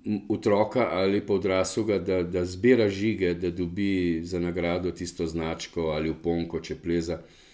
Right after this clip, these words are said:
Ampak da ima eno motivacijo, ker jaz pravim, vsak, a je to invalid ali neinvalid, ko smo ga za en dan, dva ali pa za deset na, na let ali več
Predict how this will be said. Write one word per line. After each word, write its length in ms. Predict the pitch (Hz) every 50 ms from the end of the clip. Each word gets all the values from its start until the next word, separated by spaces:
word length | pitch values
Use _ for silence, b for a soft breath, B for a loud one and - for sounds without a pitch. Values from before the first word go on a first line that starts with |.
| b b b
Ampak 220 | b 90 101 98 - - - - _ _
da 160 | - 101 98
ima 260 | 95 104 120 135 -
eno 500 | 78 95 107 107 110 110 107 98 95 - - _ _ _ _ _ -
motivacijo, 920 | 95 98 - - 110 95 92 90 87 87 - - 127 123 117 107 - B B B B B B B B
ker 120 | - 107 123
jaz 120 | 127 127
pravim, 300 | - 127 123 123 120 104
vsak, 540 | - 107 107 - - 147 151 147 - - - - - - _ _ _ _ _ _ _ _ _ _ _ _ - - _
a 120 | - 92
je 120 | 95 92 92
to 140 | 113 110 110
invalid 460 | 110 101 95 101 113 135 139 139 139
ali 240 | - 110 104 101 101
neinvalid, 520 | 104 104 104 104 104 98 98 101 101 92 - - - - _ _ - -
ko 160 | - 90 87
smo 280 | - - - 92 90 87
ga 200 | 95 104 110 110
za 280 | 101 98 95 90 87 -
en 440 | 71 90 92 90 87 87 85 85
dan, 360 | 85 92 92 92 95 92 87 82
dva 300 | 80 80 82 87 87 87 80 - - - _ _ -
ali 160 | - - 71
pa 160 | - - 87
za 160 | 90 92 90 82
deset 500 | 85 85 - - - 92 90 87 - -
na, 200 | 82 82 80 78
na 160 | 80 80 78
let 300 | 80 85 90 87 87 -
ali 180 | 82 80 82 82
več 280 | 82 85 87 87 -